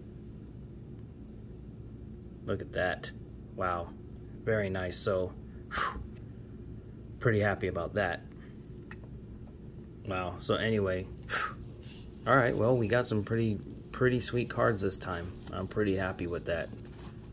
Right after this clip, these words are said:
Uh, booklet to ten. I got the Seth Beer booklet to thirty-five last time. Wow, that's pretty awesome. Um, all right, well,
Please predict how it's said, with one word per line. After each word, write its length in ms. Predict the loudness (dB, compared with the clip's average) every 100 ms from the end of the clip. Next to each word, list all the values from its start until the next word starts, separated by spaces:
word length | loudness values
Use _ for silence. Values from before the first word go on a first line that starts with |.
| -6
Uh, 160 | -2 0
booklet 420 | 4 4 6 2
to 80 | 2
ten. 560 | 0 2 4 4 2 -2
I 60 | 0
got 220 | 0 0
the 140 | -4
Seth 380 | 2 4 4 4
Beer 200 | 4 4
booklet 500 | 4 2 4 2 2
to 120 | -2
thirty-five 640 | 0 2 2 4 4 6 6
last 280 | 4 2
time. 380 | 0 0 0 -2 -6 -10 -12 -12 -12 -12 -12 0
Wow, 360 | 4 4 2 -2 -4
that's 160 | -4 -2
pretty 220 | 0 2
awesome. 420 | 0 0 -4 -6 -8 -12 -12 -12 -12 -12 -12 -4 2
Um, 320 | 2 2 6
all 80 | 8
right, 220 | 10 10
well, 280 | 8 6